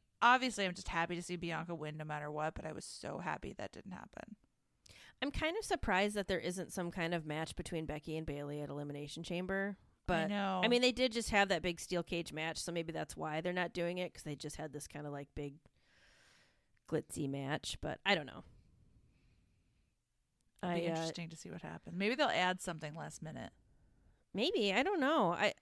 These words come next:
Speaker 2: I'm I mean, obviously the Bayley Becky feud goes on.
Speaker 1: Mm-hmm.
Speaker 2: Um, so m-,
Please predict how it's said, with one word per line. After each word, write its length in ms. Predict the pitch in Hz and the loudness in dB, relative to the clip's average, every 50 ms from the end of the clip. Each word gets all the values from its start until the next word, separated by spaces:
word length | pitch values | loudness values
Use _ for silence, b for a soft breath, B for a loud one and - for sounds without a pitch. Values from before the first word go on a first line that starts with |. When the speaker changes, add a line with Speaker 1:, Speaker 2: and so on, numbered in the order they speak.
| _ _ _ _ _ | _ _ _ _ _
Speaker 2:
I'm 500 | - 214 240 247 254 254 254 262 247 226 - - - _ _ _ _ _ _ _ _ _ _ _ _ _ _ _ _ _ _ _ _ _ _ _ _ _ _ _ _ _ _ _ _ _ _ _ _ _ - | 0 2 4 4 4 4 2 0 -2 -4 -6 -12 -18 _ _ _ _ _ _ _ _ _ _ _ _ _ _ _ _ _ _ _ _ _ _ _ _ _ _ _ _ _ _ _ _ _ _ _ _ _ 2
I 60 | 220 | 4
mean, 200 | 226 247 247 233 - 220 | 6 6 6 4 4 4
obviously 460 | 233 262 269 294 294 262 - 269 240 | 4 4 4 2 0 -2 -2 -2 -2
the 160 | 214 226 220 | 0 0 -2
Bayley 360 | 202 220 208 208 208 208 202 | 0 0 -2 0 0 0 -2
Becky 340 | 190 190 170 - - 196 190 | -2 -2 -4 -4 -4 -4 -6
feud 520 | - - 190 180 180 180 170 170 165 165 - - _ _ _ _ _ _ _ _ _ _ _ _ _ _ - 185 165 | -4 -4 -4 -2 -2 -2 -2 -2 -4 -4 -8 -12 _ _ _ _ _ _ _ _ _ _ _ _ _ _ -18 -4 2
goes 320 | 190 180 180 180 180 170 175 | 4 6 6 6 6 4 0
on. 380 | 151 139 131 117 139 151 170 - - _ _ _ _ - - - | -2 -2 -4 -6 -6 -8 -8 -10 -12 _ _ _ _ -14 -8 -6
Speaker 1:
Mm-hmm. 680 | 185 180 180 175 151 131 123 98 - - _ - - | -6 -4 -4 -4 -6 -6 -6 -8 -10 -12 _ -4 0
Speaker 2:
Um, 480 | 165 160 160 156 156 151 151 151 156 - _ _ _ | 0 2 2 2 0 0 -2 -4 -8 -12 _ _ _
so 540 | - - - 202 175 160 160 156 151 151 151 - _ _ _ _ _ _ _ _ _ _ _ _ _ _ _ _ _ _ _ _ _ _ _ _ - - _ - | -6 0 4 6 6 8 6 6 4 0 -2 -8 _ _ _ _ _ _ _ _ _ _ _ _ _ _ _ _ _ _ _ _ _ _ _ _ -20 -20 _ -16
m-, 80 | 160 | -16